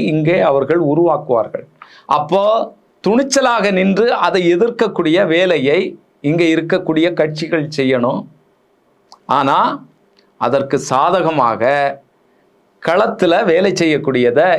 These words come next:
இங்கே இருக்கக்கூடிய அ தி மு க செய்து, புதிதாக வந்திருக்கக்கூடிய தாவேக்காவும் அதனுடைய, அஹ்,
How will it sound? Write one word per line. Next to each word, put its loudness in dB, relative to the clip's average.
இங்கே 0
இருக்கக்கூடிய 0
அ 0
தி 0
மு 0
க 0
செய்து, 0
புதிதாக 2
வந்திருக்கக்கூடிய 0
தாவேக்காவும் 0
அதனுடைய, 0
அஹ், 2